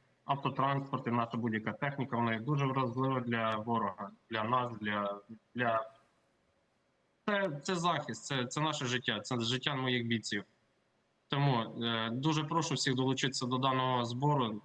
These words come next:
мінімальними своїми донатами. Будь-який донат — це вже великий для нас. Тому що, е, автівки є, автівки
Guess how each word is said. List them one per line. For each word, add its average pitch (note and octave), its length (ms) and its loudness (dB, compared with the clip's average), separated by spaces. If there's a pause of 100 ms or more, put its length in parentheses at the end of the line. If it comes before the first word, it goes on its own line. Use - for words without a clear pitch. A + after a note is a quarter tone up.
(140)
мінімальними C3 580 2
своїми B2 360 0
донатами. B2+ 680 0
Будь-який C3 500 0
донат — C3 340 2
це B2+ 100 0
вже B2 160 2
великий C3+ 380 2
для A2+ 120 2
нас. G#2 280 0 (500)
Тому C#3 300 4
що, C#3 360 2 (540)
е, G#2+ 460 0
автівки C#3+ 460 0
є, D3 280 4
автівки A#2+ 720 0